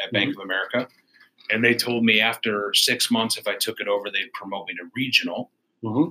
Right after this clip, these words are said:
Speaker 1: And, um, and so we did that. Uh, after three months, we took it from a failed office to a pretty successful top ten in Michigan.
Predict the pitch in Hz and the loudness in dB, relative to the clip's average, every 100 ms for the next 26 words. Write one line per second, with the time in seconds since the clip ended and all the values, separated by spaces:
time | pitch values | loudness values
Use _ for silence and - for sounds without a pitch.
0 | - 123 117 107 107 104 98 98 98 98 | 2 4 6 6 4 4 4 4 0 -4
1 | - - 117 151 160 143 139 123 127 131 | -12 -6 -2 2 2 4 4 6 4 4
2 | 139 - _ - _ - 98 98 110 135 | 2 -6 _ -20 _ -2 0 2 2 0
3 | - 113 - 135 131 120 127 - 107 120 | -2 -6 -2 2 4 4 2 0 -2 -2
4 | 113 110 110 98 - 113 113 110 110 107 | -4 -4 -6 -6 0 2 4 4 4 4
5 | 110 - - 107 101 92 90 87 120 117 | 0 0 0 -2 -2 2 2 0 -2 0
6 | 107 98 - 98 - 98 92 110 110 - | 0 0 -2 -2 -2 -4 -2 2 2 0
7 | 101 90 95 101 95 87 90 | -4 -4 0 2 2 0 -4